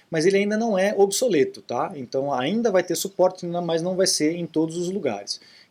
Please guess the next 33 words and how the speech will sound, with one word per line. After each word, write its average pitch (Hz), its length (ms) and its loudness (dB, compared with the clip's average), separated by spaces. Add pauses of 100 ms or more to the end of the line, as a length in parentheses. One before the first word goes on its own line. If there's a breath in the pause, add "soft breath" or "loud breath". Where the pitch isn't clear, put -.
E 233 80 -2
é 262 60 -4
um 285 100 0
equipamento 208 560 -2
já 190 100 2
antigo 220 400 0
mesmo, 156 320 2
né? 135 140 -2
Dois 131 220 0
mil 156 140 -6
e 170 60 -6
quatorze, 165 720 2
né? 139 220 -6 (440 soft breath)
Pra 147 160 2
informática 190 640 0
a - 20 0
gente 185 160 -2
sabe 165 300 0
que 139 200 -8
isso 190 380 -2
é, 127 380 2
de 120 160 -12
dois 117 200 0
mil 147 120 -6
e - 20 -12
quatorze 127 400 -2
pra 135 80 -4
dois 131 140 0
mil 135 120 -4
e 131 40 -6
vinte 135 180 -4
e 120 60 -8
dois, 143 560 0